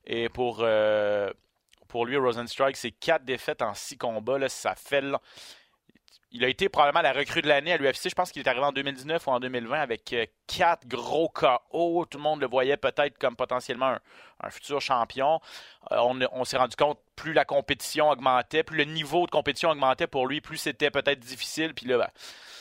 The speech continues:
euh, ça va pas très bien pour lui là, euh, depuis ce temps-là avec, euh, quatre victoires en six combats. Puis on se rend compte qu'il est assez limité au niveau de son coffre à outils, malheureusement, hein.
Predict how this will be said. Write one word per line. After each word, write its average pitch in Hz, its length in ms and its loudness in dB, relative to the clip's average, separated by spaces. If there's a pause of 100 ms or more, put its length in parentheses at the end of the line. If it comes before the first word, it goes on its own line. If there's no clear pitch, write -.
(320)
euh, 98 220 -2
ça 120 180 0
va 113 100 0
pas 135 120 0
très 123 220 0
bien 131 200 -4
pour 117 180 -2
lui 127 220 -4
là, 104 540 2
euh, 107 40 -4
depuis 120 300 -6
ce - 60 -10
temps-là 117 360 4
avec, 107 300 -4
euh, 104 180 -2 (580)
quatre 123 180 -2
victoires 127 260 0
en 117 80 2
six - 200 -10
combats. 117 220 -4
Puis 127 100 -4
on 104 60 -4
se - 80 -10
rend 113 100 -2
compte 127 140 -6
qu'il 123 100 -8
est 117 80 0
assez 117 180 -6
limité 127 520 -8
au 123 100 -6
niveau 117 420 -6 (460)
de 107 60 -8
son 120 200 0
coffre - 320 0
à 120 80 4
outils, 110 320 -8
malheureusement, 107 540 -2
hein. 98 180 -12